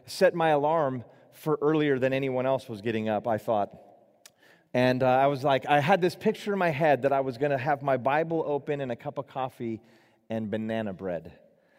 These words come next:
And so I woke up that next morning, and I was taking, I was taking care of this precious thing.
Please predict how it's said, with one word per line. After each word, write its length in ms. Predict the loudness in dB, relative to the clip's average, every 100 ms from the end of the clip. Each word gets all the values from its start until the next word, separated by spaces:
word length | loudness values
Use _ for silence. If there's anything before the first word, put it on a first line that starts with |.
| _ -8
And 140 | -6
so 120 | 0
I 100 | 2
woke 300 | 4 2 2
up 200 | 2 2
that 140 | 0 2
next 300 | 0 -2 -6
morning, 480 | -6 -4 -4 -6 -10 -20 -20 _ -2
and 240 | 0 0
I 80 | 0
was 180 | -2 -2
taking, 400 | -4 -4 -6 -4
I 60 |
was 180 | -4 -4
taking 360 | -6 -8 -6 -10
care 280 | -4 -2 -2
of 80 |
this 140 | -6 -12
precious 560 | -8 -8 -8 -16 -18 -14
thing. 300 | -10 -8 -8